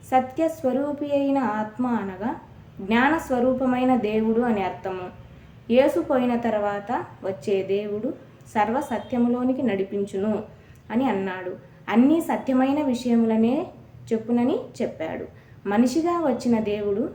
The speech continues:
మనిషిగానే ప్రవర్తించును. అందువలన మనిషిగా తాను ఏమీ స్వయముగా బోధింపక తాను వినిన సంగతులనే బోధించును అని అన్నాడు. ఎవరు చెప్పగా వినినవని ప్రశ్నించుకొని చూస్తే ఉన్నది ఒక్కడే, వచ్చినవాడు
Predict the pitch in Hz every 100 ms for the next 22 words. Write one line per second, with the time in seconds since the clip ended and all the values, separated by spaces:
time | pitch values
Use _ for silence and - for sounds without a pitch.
0 | - 214 233 240 269 277 285 330 285 202
1 | 208 220 196 196 190 180 - - - -
2 | 196 220 226 254 254 277 349 - - -
3 | 220 254 285 320 339 339 330 269 254 220
4 | 220 233 262 247 196 196 220 220 240 170
5 | 175 185 208 214 240 311 403 - - -
6 | - 285 294 294 269 294 359 - 285 285
7 | 277 269 262 269 233 208 226 240 240 226
8 | 240 285 202 190 185 185 180 - - -
9 | - 202 220 277 302 285 247 311 311 320
10 | 311 277 262 247 240 220 180 - 202 208
11 | 214 233 226 226 240 233 339 440 - -
12 | - - 190 208 226 233 262 277 - 320
13 | 370 466 - - 196 - 240 240 254 262